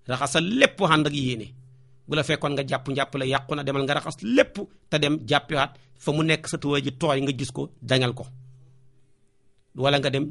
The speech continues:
dindi ko, seet noo ko dangalee solaat beneen tubay. Wala sax da nga sàggan di xool ñuy fekk ci télé bi, ñu sàggan di génnee seeni awra, ngay xool di ca bànneexu ba yëg ne sa tubay tooy na. Yooyu tamit mooy ba tey masiw la, demal nga raxas,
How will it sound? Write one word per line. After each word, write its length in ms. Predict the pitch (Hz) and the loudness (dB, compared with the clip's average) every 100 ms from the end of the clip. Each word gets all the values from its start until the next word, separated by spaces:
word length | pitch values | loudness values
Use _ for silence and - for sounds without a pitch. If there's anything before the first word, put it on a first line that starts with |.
| 110 | -2
dindi 220 | 113 143 | 0 2
ko, 200 | 135 143 139 | 0 -4 -4
seet 180 | - 139 | -2 -2
noo 140 | 139 | -2
ko 100 | 131 | -2
dangalee 260 | 127 123 123 | -4 -2 -4
solaat 260 | 120 131 117 | -2 -4 -4
beneen 220 | 117 113 | -6 -6
tubay. 220 | 107 90 - - - _ _ _ _ _ _ _ - | -8 -10 -12 -20 -20 _ _ _ _ _ _ _ -2
Wala 200 | 196 233 | 4 6
sax 220 | 202 180 | 6 4
da 100 | 165 | 4
nga 100 | 180 | 4
sàggan 480 | 180 - 175 165 165 190 - | 4 4 4 2 0 -2 -10
di 120 | 147 165 | -4 -4
xool 260 | - 175 165 | 0 2 4
ñuy 140 | 165 | 2
fekk 320 | 165 160 - | 0 -4 -4
ci 80 | 147 | -4
télé 220 | - 165 | 0 0
bi, 140 | 160 160 | 0 -2
ñu 100 | 151 | -2
sàggan 460 | - 170 156 160 160 | 0 0 2 0 0
di 80 | 143 | 2
génnee 260 | 156 165 | 4 6
seeni 240 | 156 156 156 | 4 4 4
awra, 340 | 160 160 165 - - - - | 4 4 4 -2 -20 -12 0
ngay 180 | 156 165 165 | 2 2 2
xool 320 | 165 160 165 - - | 4 4 4 -2 -16
di 120 | 120 131 | -6 2
ca 100 | 165 | 4
bànneexu 560 | 131 165 170 165 165 - | 8 10 10 6 2 -2
ba 140 | 123 | 0
yëg 180 | 151 147 | 2 0
ne 80 | 143 | -4
sa 100 | 139 | -4
tubay 240 | 131 127 | -6 -4
tooy 200 | 131 110 | -4 -8
na. 80 | 92 - - - _ _ _ _ _ _ _ _ - | -8 -16 -20 -20 _ _ _ _ _ _ _ _ -4
Yooyu 240 | 156 156 | 2 2
tamit 260 | 135 139 156 - | 2 -2 -4 -6
mooy 240 | 139 143 139 | 0 0 2
ba 100 | 139 | 0
tey 200 | 139 175 | 0 -2
masiw 380 | 160 143 123 127 | 0 0 0 -2
la, 120 | 113 - - | -4 -8 -10
demal 200 | 143 143 | -2 0
nga 100 | 143 | 2
raxas, 300 | 143 131 131 | 0 0 -4